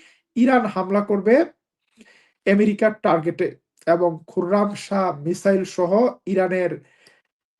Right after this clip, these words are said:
হাইপারসোনিক ব্যালিস্টিক মিসাইলগুলো ঠেকাতে কতটা সক্ষম হবে আমেরিকা, কতটা সক্ষম হবে আমেরিকার মিত্ররা, এটি বড় প্রশ্ন। আমেরিকা দুটি কারণে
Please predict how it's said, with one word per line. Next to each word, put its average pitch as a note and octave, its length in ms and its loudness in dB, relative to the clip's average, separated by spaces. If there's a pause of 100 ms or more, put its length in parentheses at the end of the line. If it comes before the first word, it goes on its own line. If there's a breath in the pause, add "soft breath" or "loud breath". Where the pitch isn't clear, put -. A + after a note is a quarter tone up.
(300)
হাইপারসোনিক G3+ 1000 0
ব্যালিস্টিক G3 600 -2
মিসাইলগুলো G3 760 0 (140)
ঠেকাতে F#3 500 -4
কতটা G3+ 360 -4
সক্ষম - 500 -8
হবে F#3 460 -4 (120)
আমেরিকা, G3 520 0 (400 soft breath)
কতটা F#3+ 360 -4
সক্ষম F#3 420 -6
হবে F#3+ 460 0 (140)
আমেরিকার F3 420 -2
মিত্ররা, F#3+ 760 -4
এটি E3 220 -6
বড় D#3+ 280 -4
প্রশ্ন। D#3 580 -10 (960 soft breath)
আমেরিকা C#4+ 440 2
দুটি G#3+ 380 2
কারণে A3 640 0